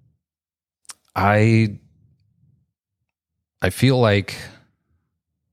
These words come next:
a quote that I've seen before, which is somebody saying, "I love you," and the person saying, "You don't even know me,"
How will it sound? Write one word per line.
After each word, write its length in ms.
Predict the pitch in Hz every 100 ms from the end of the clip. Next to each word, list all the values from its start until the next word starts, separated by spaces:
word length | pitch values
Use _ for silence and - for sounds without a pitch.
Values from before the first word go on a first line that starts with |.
| _ _ _ -
a 80 | 87
quote 360 | - 98 92 87
that 100 | 82
I've 180 | 82 -
seen 580 | - 87 85 85 85 - _ _ _ _ _ _ _ _ _ _ _ _ _ _ _ _ _ _ -
before, 640 | 104 - 90 82 82 85 - - - _ _ _ _ _ _ _ _ _ _ _ _ _ _ - -
which 280 | 92 87 87
is 480 | 82 78 78 - - _ _ _ _ _ _ _
somebody 360 | - 98 90 85
saying, 340 | 85 82 80
"I 100 | 82
love 240 | 80 85 78
you," 240 | 73 78 - - _ _ 87
and 100 | 80
the 60 |
person 280 | - 82 78
saying, 380 | - 80 80 80
"You 140 | 85
don't 140 | 87 82
even 180 | 76 82
know 140 | 78
me," 240 | 78 80